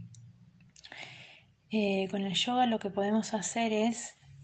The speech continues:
eh, intentar de que no avancen estas patologías, estas desviaciones, ¿sí? Y poder también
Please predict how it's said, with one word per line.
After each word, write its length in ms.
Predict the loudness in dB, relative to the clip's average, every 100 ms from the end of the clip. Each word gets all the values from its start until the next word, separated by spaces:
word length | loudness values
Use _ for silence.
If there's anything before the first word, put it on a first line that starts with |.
| -8
eh, 840 | -4 -2 -2 -4 -6 -8 -14 -20 -20 -20 _
intentar 600 | -4 0 0 4 6 6
de 160 | 4 0
que 100 | 0
no 140 | 2
avancen 560 | 4 6 4 2 -2 -4
estas 240 | -4 -6 -12
patologías, 640 | -10 -10 -10 -10 -2 -2 -4
estas 180 | -12
desviaciones, 920 | -12 -12 -10 -10 -10 -8 -6 -6 -8
¿sí? 240 | -8 -4 -4
Y 100 | -4
poder 300 | -4 -2 0
también 420 | 0 0 0 0